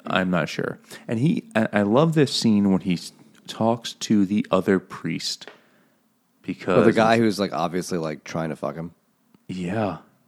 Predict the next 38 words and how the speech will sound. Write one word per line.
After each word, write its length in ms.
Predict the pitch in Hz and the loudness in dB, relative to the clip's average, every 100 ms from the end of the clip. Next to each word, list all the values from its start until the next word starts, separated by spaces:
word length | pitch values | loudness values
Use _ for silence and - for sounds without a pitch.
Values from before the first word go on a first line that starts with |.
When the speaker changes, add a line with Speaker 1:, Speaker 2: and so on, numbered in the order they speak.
| _ | _
Speaker 1:
The 160 | - 98 | 0 2
other, 160 | 95 | 2
the 120 | 95 90 | 0 0
guy 140 | 90 | 0
was, 140 | 87 80 | 0 -2
like, 140 | 82 | -8
Speaker 2:
The 20 | - | -10
guy, 20 | |
Speaker 1:
clearly 460 | - 113 113 151 165 | -2 4 8 8 8
Speaker 2:
he, 120 | 190 180 | 6 4
he 120 | 147 | 0
keeps 220 | 139 185 160 | 2 2 6
talking 220 | 160 147 | 6 6
about, 160 | 131 | 4
like, 140 | 110 101 | 6 4
how, 180 | 107 101 | 4 4
like, 180 | 95 90 - - | 2 -2 -16 -12
"You 80 | - | 2
know, 100 | 123 | 6
all 80 | 139 | 8
those 140 | 107 - | 6 2
priests 300 | 156 160 92 | 2 2 2
join 300 | 107 139 113 | 4 4 4
'cause 140 | 92 | 0
they're 160 | 90 85 | -2 -2
gay, 320 | 87 123 104 | 2 4 4
right?" 300 | 85 92 110 | 4 0 0
It's 100 | - | -6
like, 120 | 87 | -4
"What 60 | 120 | -4
are 40 | |
you 40 | |
talking 200 | 123 117 104 | 0 -2 -2
about?" 220 | 82 78 | -4 4
"Nothing. 500 | 117 196 113 78 67 | 6 6 4 0 -8
Nothing 320 | - 113 240 110 | -2 0 2 0
at 80 | |
all." 280 | 90 71 65 | 0 -2 -4